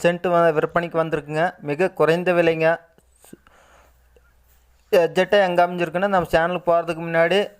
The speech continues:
ஆ, முதல் வாட்டி பார்க்குற மாதிரி இருந்தா சப்ஸ்கிரைப் பண்ணி பெல்லை கிளிக் பண்ணி விட்ருங்க. அப்போ தான் உங்களுக்கு டெய்லியும் போற வீடியோ நோட்டீஸ்னு வருங்க.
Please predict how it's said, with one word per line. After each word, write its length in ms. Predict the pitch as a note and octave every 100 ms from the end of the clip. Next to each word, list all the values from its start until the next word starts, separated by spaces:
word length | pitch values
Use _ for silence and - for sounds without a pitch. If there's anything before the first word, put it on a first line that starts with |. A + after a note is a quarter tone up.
| _ F#3+
ஆ, 280 | E3 D3+ D3+
முதல் 240 | D#3 D#3+
வாட்டி 180 | E3+ E3+
பார்க்குற 40 |
மாதிரி 260 | E3+ E3 D#3+
இருந்தா 260 | F3+ F3+
சப்ஸ்கிரைப் 340 | D#3 E3 E3+ -
பண்ணி 220 | E3 E3+
பெல்லை 360 | F3+ D#3+ E3+ E3+
கிளிக் 360 | E3 E3+ -
பண்ணி 220 | F3 E3+
விட்ருங்க. 440 | E3 D3+ D#3 E3 F3
அப்போ 240 | D#3 D3 D#3+
தான் 100 | F3
உங்களுக்கு 260 | E3+ D#3+
டெய்லியும் 200 | D#3+ E3
போற 260 | D#3 D#3 D#3+
வீடியோ 280 | D#3 D#3 F3
நோட்டீஸ்னு 560 | D#3+ D#3 D#3+ - D#3+
வருங்க. 320 | D3+ D3 D3+